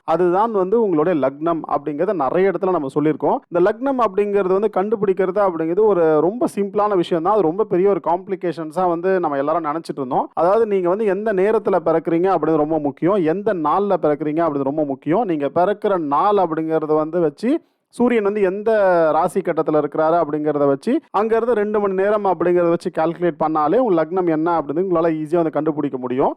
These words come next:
நான் வந்து அது சம்பந்தமா ஒரு வீடியோ பண்ணியிருக்கேன், லக்னம் கண்டுபிடிக்கலாம் வாருங்கன்னு சொல்லிட்டு. அந்த வீடியோ நிறைய பேர் பார்த்திருப்பீங்க. பார்க்காதவங்க யாராவது இருந்தா, அந்த வீடியோ வந்து நீங்க ஷேர் பண்ணி அந்த வீடியோ பாருங்க. கட்டாயம் அதுல வந்து உங்களுக்கு ஒரு கிளாரிட்டி அப்படின்னு உங்களுக்கு கிடைக்கும். இப்ப லக்னம் அப்படிங்கிறது ரொம்ப சாதாரணமா நம்ம நினைச்சுக்கிறோம். லக்னம் அப்படின்னு என்ன அப்படின்னு முதல்ல தெரிஞ்சுக்குங்க.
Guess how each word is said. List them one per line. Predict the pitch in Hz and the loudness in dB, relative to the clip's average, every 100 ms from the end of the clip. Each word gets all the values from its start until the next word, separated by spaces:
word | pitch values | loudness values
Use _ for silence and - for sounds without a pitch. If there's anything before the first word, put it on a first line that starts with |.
| _ | _
நான் | 196 214 | -2 0
வந்து | 208 220 | 2 2
அது | 226 202 | 0 0
சம்பந்தமா | 190 196 | 0 2
ஒரு | 202 185 | 2 2
வீடியோ | 190 185 | 2 2
பண்ணியிருக்கேன், | 170 175 165 139 214 170 | 2 0 0 0 0 0
லக்னம் | 151 180 170 | -2 -4 -2
கண்டுபிடிக்கலாம் | 156 143 147 147 143 139 | -2 -2 -2 -2 -2 0
வாருங்கன்னு | 143 143 151 143 | 0 -2 -8 -6
சொல்லிட்டு. | 135 143 | -4 0
அந்த | 196 156 | 0 0
வீடியோ | 170 170 | 0 0
நிறைய | 127 165 185 | 0 0 0
பேர் | 185 156 | -2 -2
பார்த்திருப்பீங்க. | 156 165 135 131 180 208 165 | -4 -4 -10 -6 -4 -2 -2
பார்க்காதவங்க | 185 196 190 180 | 0 0 0 2
யாராவது | 151 160 165 | 0 0 0
இருந்தா, | 156 156 262 | 0 -2 -2
அந்த | 226 147 | -2 -2
வீடியோ | 160 165 | 0 0
வந்து | 165 156 | 0 -6
நீங்க | 139 | -6
ஷேர் | 147 160 156 | -4 -2 -2
பண்ணி | 165 | -2
அந்த | 190 147 | 0 -2
வீடியோ | 147 139 | 0 -2
பாருங்க. | 135 131 135 175 202 | 0 -4 -4 -6 -4
கட்டாயம் | 143 139 151 170 | -6 -4 -2 0
அதுல | 147 | -2
வந்து | 139 180 | -2 -2
உங்களுக்கு | 165 139 | -2 -4
ஒரு | 120 | -2
கிளாரிட்டி | 139 139 147 147 | -2 -2 -2 -2
அப்படின்னு | 127 143 | -2 -4
உங்களுக்கு | 151 120 | -4 -4
கிடைக்கும். | 123 120 143 _ | -4 -4 -6 _
இப்ப | 180 180 | -2 0
லக்னம் | 170 202 247 262 240 | 0 -2 -4 -2 0
அப்படிங்கிறது | 196 202 185 202 180 | 0 0 0 0 0
ரொம்ப | 170 170 | 0 -2
சாதாரணமா | 156 175 185 165 170 175 | 0 2 2 0 -2 -2
நம்ம | 147 135 | 0 -2
நினைச்சுக்கிறோம். | 143 151 147 160 151 | -4 -2 -2 0 0
லக்னம் | 160 196 185 | 0 0 0
அப்படின்னு | 160 160 135 | 0 -2 -2
என்ன | 143 180 196 | -2 0 0
அப்படின்னு | 160 151 139 | -2 -2 0
முதல்ல | 143 143 | 0 0
தெரிஞ்சுக்குங்க. | 143 147 135 | -2 -6 -4